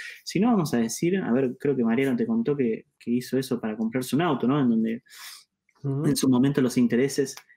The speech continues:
Speaker 1: eh, acá en Argentina estaban muchísimo más altos que el stability fee, y él tenía Ethereum y, y se dio un préstamo a sí mismo con sus propios assets, con sus propios Ethereum. Compró el auto, lo usó, lo vendió de vuelta y repagó lo que tenía y volvió a recuperar sus Ethereum.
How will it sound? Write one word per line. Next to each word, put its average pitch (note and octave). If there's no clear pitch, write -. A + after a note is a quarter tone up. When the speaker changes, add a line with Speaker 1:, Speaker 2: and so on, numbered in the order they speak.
Speaker 1:
eh, A2+
acá B2
en C3
Argentina B2+
estaban A#2
muchísimo A2+
más A#2
altos C3
que A2+
el G#2+
stability A#2
fee, D#3+
y A2+
él A#2
tenía C3+
Ethereum F3+
y, A2+
y A#2
se -
dio D3
un D3
préstamo D#3+
a B2
sí C3+
mismo D3+
con A#2
sus -
propios B2
assets, -
con A#2+
sus -
propios C3
Ethereum. B2
Compró B2
el E3+
auto, F#3+
lo C#3
usó, G#3+
lo B2
vendió D#3+
de D#3+
vuelta G3
y A#2+
repagó A#2
lo C3
que B2
tenía D3
y B2
volvió A2
a A#2+
recuperar A#2
sus -
Ethereum. A#2+